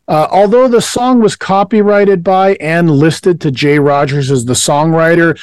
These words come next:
as you mentioned, there were several versions out prior to that, uh, of Jimmy's, although often with different lyrics. Uh, what I was able to find, uh, amongst many, many versions, uh, early versions include those of Davis and Stafford in nineteen fifteen,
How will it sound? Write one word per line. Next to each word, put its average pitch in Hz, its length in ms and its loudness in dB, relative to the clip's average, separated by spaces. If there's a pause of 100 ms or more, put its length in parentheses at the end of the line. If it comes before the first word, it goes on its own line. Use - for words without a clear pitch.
(260)
as 196 260 2
you 208 100 2
mentioned, 185 500 2
there 160 160 2
were 160 240 2
several 170 480 0
versions 147 540 0
out 147 260 0
prior 139 460 -2
to 175 100 2
that, 175 400 0 (140)
uh, 143 280 -2
of 139 120 -2
Jimmy's, 180 440 0 (360)
although 185 320 2
often 185 320 0
with 147 120 -2
different 143 340 -2
lyrics. 117 640 -4 (400)
Uh, 143 180 2
what 175 140 2
I 214 120 2
was 226 180 2
able 190 200 2
to 170 60 2
find, 151 680 -2
uh, 131 420 0
amongst 175 540 0
many, 175 560 2
many 156 400 0
versions, 117 560 -6 (420)
uh, 135 360 2
early 247 280 4
versions 170 480 2
include 156 420 0
those 147 280 2
of 120 140 -4
Davis 143 400 0
and 120 120 -6
Stafford 165 480 -2
in 131 160 0
nineteen 127 420 -2
fifteen, 180 720 0